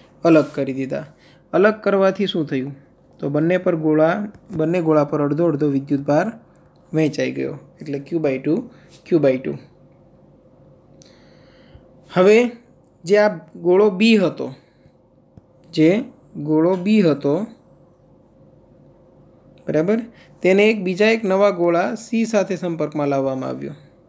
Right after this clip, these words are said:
એટલે ગોળો બી તો હતો જ અને ગોળો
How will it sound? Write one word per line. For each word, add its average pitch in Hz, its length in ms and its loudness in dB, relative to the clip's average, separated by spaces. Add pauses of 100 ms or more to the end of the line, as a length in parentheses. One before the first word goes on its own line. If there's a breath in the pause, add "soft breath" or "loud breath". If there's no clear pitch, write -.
(2250 soft breath)
એટલે 143 140 -2
ગોળો 151 340 4
બી 165 220 2
તો 180 160 2
હતો 180 360 2
જ 214 40 -4
અને 151 220 -2
ગોળો 151 360 0